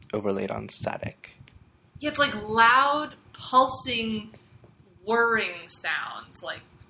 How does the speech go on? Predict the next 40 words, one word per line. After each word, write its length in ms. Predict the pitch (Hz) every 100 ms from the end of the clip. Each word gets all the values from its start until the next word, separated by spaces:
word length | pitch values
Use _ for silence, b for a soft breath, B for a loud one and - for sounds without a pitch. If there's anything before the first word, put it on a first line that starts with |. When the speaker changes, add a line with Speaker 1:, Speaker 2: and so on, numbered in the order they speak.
| 202
Speaker 2:
sort 220 | - 202
of 60 | 185
mechanical 540 | 180 240 185 175 -
sounding. 420 | - 165 165 170
You 100 | 185
feel 240 | - 226 208
kind 240 | 208 202
of 100 | 190
like 180 | 190 196
you're 100 | 196
diving 460 | 190 180 175 175
into 200 | 170 -
the 100 | 185 180
middle 280 | 175 175
of, 140 | 165 170
like, 240 | 165 - 180
an 60 | 180
enormous 640 | 180 175 170 - - - - - - 190
fan. 440 | 175 - - 190 _ _ b b b b b _ 113
Speaker 1:
Yeah, 420 | 117 123 101 92 _ _ -
and 160 | 117 110
so 140 | 120
this 100 | 123
goes 220 | - 165 147
on 140 | 117
for 140 | - 104
quite 260 | - 120
a 60 | 104
while, 400 | 101 98 98 - _ _ _ _ _ _ -
and 200 | 110 104
then, 380 | 104 101 101 -
uh, 280 | 104 98 87
at 140 | -
the 140 | - 110
end 120 | 104
of 60 | 101
the 40 |
tunnel, 440 | 117 104 98 98 - _ -
we 120 | 107 101
see, 400 | 101 98 98